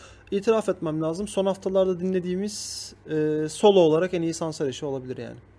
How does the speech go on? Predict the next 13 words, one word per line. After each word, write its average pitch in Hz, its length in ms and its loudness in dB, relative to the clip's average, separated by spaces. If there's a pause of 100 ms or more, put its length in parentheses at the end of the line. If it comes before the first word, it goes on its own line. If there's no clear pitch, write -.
(1160)
Like 170 200 4
This'in 202 280 -2
beat'i 185 200 -2
mesela 170 340 0
Sansar'ın 175 360 -4
son 170 220 -2
dönemde 156 260 -4
girdiği 151 280 -2
hakikaten 147 320 -6
en 147 100 -4
iyi 123 180 -6
beat 131 160 -8
ama, 185 200 -2